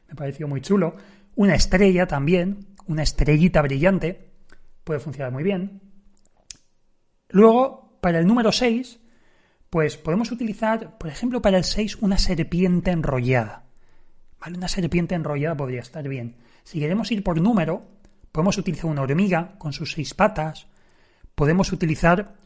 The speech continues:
pues, el típico pack de, de, de, de yogures y de Petit Suisse y de cosas de estas que, que nos, que nos da a nosotros y le damos a los niños. Pues un pack de, de, de lácteos, de postres, de, de flanes, de lo que sea, que viene de seis en seis.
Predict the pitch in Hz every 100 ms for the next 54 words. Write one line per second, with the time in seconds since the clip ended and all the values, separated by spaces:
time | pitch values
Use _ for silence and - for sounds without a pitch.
0 | - 160 - - - 139 175 175 - 170
1 | - 156 143 147 139 135 131 - - -
2 | _ - 165 143 131 131 131 131 127 120
3 | 120 143 240 190 180 - 139 135 135 131
4 | 127 - 233 202 156 143 139 131 160 151
5 | 151 - 151 - 143 - 151 135 135 123
6 | - - 131 135 151 135 - - 160 135
7 | 127 156 147 131 123 190 175 185 196 -
8 | - - - - - 226 202 202 147 147
9 | - - 151 139 135 135 131 123 123 -
10 | 202 151 190 175 185 151 151 151 - -
11 | 139 139 127 127 185 - - 143 131 131
12 | 131 139 135 - 160 175 156 143 127 123
13 | 147 170 135 143 170 147 170 143 185 202
14 | 226